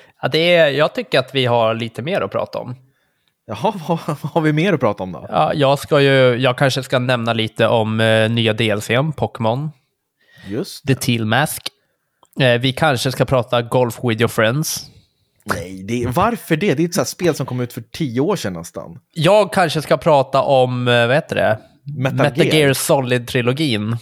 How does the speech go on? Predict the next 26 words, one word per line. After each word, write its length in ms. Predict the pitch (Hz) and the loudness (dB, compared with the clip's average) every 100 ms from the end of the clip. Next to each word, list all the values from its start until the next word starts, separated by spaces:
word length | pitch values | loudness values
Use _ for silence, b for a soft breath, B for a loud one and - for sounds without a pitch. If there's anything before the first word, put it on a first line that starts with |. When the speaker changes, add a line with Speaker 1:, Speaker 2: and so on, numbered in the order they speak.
| - | -6
Speaker 1:
plus 360 | 117 110 98 98 | -4 -4 -2 -2
Speaker 2:
Ja. 60 | |
Speaker 1:
två 260 | 107 117 110 | -2 -2 -2
spel 240 | - 110 | 0 -2
till. 260 | 113 123 90 - _ _ B B B B | 0 -2 -4 -14 _ _ B B B B
Speaker 2:
Vi 100 | 113 | -6
får 120 | 180 | -4
se 120 | 170 | -2
om 80 | 156 | 0
det 60 | 131 | 2
här 80 | 120 | 2
blir 120 | 120 | 0
en 80 | 113 | -2
tvåpartare. 760 | 117 101 120 110 82 65 85 - _ _ | -4 0 -2 -2 -4 -8 -12 -18 _ _
Speaker 1:
Mm. 140 | 110 107 110 113 113 | -6 -2 -2 -2 -4
Speaker 2:
Men, 220 | 117 113 | -4 -4
eh, 40 | 113 | -6
jag 280 | 135 156 185 | -2 0 0
kör 180 | - 202 | 0 0
igång 400 | 151 156 220 147 | 2 0 0 -2
med 120 | 120 | -2
min 240 | 120 117 113 | -2 -4 -4
första 320 | 127 - 202 | -6 -4 -4
recension. 360 | 151 101 90 | -4 -6 -4
Speaker 1:
Fae 240 | 82 240 285 | 0 2 2
Farm. 360 | 151 127 117 | 4 4 2